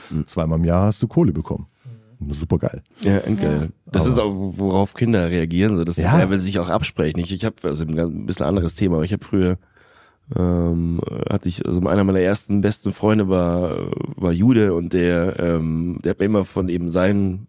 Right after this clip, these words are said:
Speaker 1: äh, Feiern erzählt. Die feiern auch nochmal anders Weihnachten oder generell feiern die anders. Und der hat mir das mal erzählt. Dann weiß ich noch früher, also das ist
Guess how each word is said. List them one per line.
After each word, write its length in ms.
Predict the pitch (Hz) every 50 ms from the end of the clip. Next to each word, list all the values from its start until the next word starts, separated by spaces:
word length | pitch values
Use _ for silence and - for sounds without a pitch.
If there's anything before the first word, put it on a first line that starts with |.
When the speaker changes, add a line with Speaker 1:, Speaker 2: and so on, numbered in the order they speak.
| _ -
Speaker 1:
äh, 420 | 85 85 65 80 85 85 87 80
Feiern 400 | - - 101 101 101 95 98 98
erzählt. 560 | 98 78 85 85 - - 104 92 92 92 - 82
Die 40 |
feiern 240 | 80 - 87 92 90
auch 80 | 76 95
nochmal 200 | 113 104 85 76
anders 240 | 95 98 87 82 87
Weihnachten 360 | 87 98 98 95 90 - -
oder 160 | 69 65 67
generell 320 | 69 76 82 80 78 80 - - - - - - - - - - _
feiern 280 | _ - 92 90 85 82
die 100 | 87 82
anders. 360 | 71 90 98 95 87 82 -
Und 120 | - -
der 60 | - 95
hat 80 | -
mir 60 | 104
das 120 | 90 92 92
mal 120 | 98 85
erzählt. 380 | 78 - - - 104 110 104 -
Dann 60 | 80 78
weiß 120 | 87 95 98
ich 40 |
noch 120 | 90 87 85
früher, 180 | - - -
also 120 | 87 82 82
das 120 | 85 -
ist 80 | -